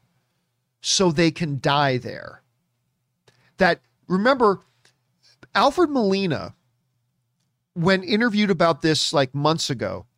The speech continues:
he said, yeah, when they came to him to pitch to him the idea of being in this movie, they pitched to him that John Watt, the director, said to him, basically,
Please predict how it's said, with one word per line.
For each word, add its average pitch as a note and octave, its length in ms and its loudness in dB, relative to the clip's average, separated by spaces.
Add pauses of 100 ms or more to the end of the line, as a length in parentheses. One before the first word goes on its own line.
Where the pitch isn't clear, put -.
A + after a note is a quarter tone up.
(600)
he A3 200 -4
said, F#3 340 4
yeah, F3 140 4
when D#3+ 180 0
they D#3+ 140 0
came G#3 260 -4
to A#3+ 100 0
him G3 200 -2
to E3+ 100 -6
pitch - 360 -4
to F3 60 -2
him E3+ 120 0
the D3+ 120 0
idea C#3+ 280 2
of C3 80 -4
being C#3 140 -2
in C3 60 -4
this A#2+ 200 -6
movie, A2+ 400 -4 (580)
they E3+ 140 0
pitched A3+ 340 -2
to G#3+ 100 -2
him F#3 240 -2
that D3 280 -2
John F3 280 0
Watt, D#3+ 200 0
the D3+ 80 -4
director, C#3 340 0
said - 260 -2
to C#3 60 -6
him, G#2+ 320 -8 (800)
basically, G3 680 0